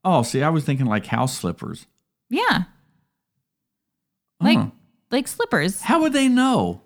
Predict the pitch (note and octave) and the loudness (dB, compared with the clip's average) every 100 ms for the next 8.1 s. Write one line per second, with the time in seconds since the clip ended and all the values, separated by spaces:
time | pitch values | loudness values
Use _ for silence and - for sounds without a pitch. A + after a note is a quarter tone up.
0 | _ - E3 F#3+ G3 E3+ - - F3+ G#3+ | _ -4 2 4 4 2 0 -2 0 0
1 | G3 F#3 G3+ G3 E3+ B2+ A2 B2+ F3 D#4+ | 2 2 2 2 2 2 2 4 4 4
2 | A#3+ - - G#3+ G#3 G#3+ G#3 F#3+ - _ | 2 -4 -2 0 2 2 0 -2 -6 _
3 | _ _ - G#3+ F3+ G#3+ G#3+ A3+ A#3+ B3+ | _ _ -4 0 0 0 2 2 2 2
4 | A#3+ - F3 F3+ E3 F3+ G#3+ G3+ G#3 G#3+ | 2 0 -2 0 0 0 0 0 -2 -4
5 | A3 E3+ F#3 F#3 F#3+ F#3+ A3+ G3+ - - | -2 -4 -4 -4 -2 0 2 0 -2 -20
6 | _ _ - F#3 F#3+ F#3+ F3 F#3+ G#3 D4 | _ _ -6 -2 0 2 2 4 2 2
7 | D#4+ - G3 G3 G#3 C#4 - F#3+ F#3+ G#3+ | 0 0 -2 2 2 2 0 2 2 2
8 | - | -2